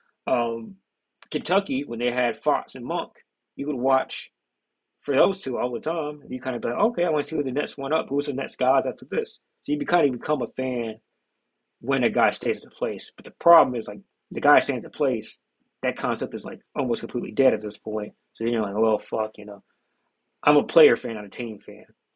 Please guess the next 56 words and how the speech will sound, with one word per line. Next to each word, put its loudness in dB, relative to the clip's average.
And -6
nowadays, 4
I -6
mean, -4
we -4
have, -4
like, -8
the -10
whole -6
premise -8
of, -10
like, -8
being -6
a -10
player -2
fan, -8
not -10
a -16
team -8
fan. -10
Like, -14
it's -2
been -2
blown 6
up 2
to -14
such -6
a -6
high 0
degree -6
that -4
it's -12
like, -6
guys 8
are, 0
like, 0
now 2
just -6
pretty -10
much -10
becoming 0
fans -2
of -8
players -4
from -14
the -10
jump -2
now -6
and -10
just -6
saying, -8
"Fuck 0
the -20
school, -2
fuck -4
the, -20